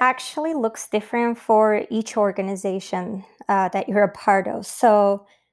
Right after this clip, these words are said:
my experiences have been, it could be led by product. Uh, and this is especially for saas companies or technology companies that is, uh, value in the product-led growth, because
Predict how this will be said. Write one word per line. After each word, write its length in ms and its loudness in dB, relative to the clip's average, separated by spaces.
my 300 2
experiences 840 -4
have 320 -2
been, 160 -4
it 200 -10
could 240 -6
be 200 -4
led 340 0
by 600 0
product. 720 2
Uh, 420 6
and 280 -2
this 160 -8
is 340 -8
especially 540 -2
for 560 2
saas 400 0
companies 460 -4
or 60 -6
technology 560 -2
companies 640 -4
that 300 2
is, 500 0
uh, 320 4
value 360 2
in 60 0
the 60 -2
product-led 680 2
growth, 540 0
because 460 4